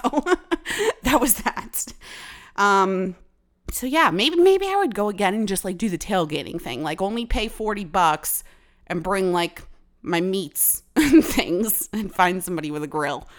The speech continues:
I don't know. We'll figure it out next time. All right, so that's what happened. Steelers game. Oh my God. So,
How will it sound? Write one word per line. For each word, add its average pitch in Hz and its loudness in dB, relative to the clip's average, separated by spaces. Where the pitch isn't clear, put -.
I 180 0
don't 170 2
know. 120 -6
We'll - -10
figure 165 -6
it 143 -8
out 139 -6
next 151 -14
time. - -10
All 226 0
right, 156 0
so - -6
that's 208 2
what 208 -8
happened. 202 2
Steelers 175 -2
game. 165 0
Oh 185 0
my 214 -2
God. 143 -6
So, - 0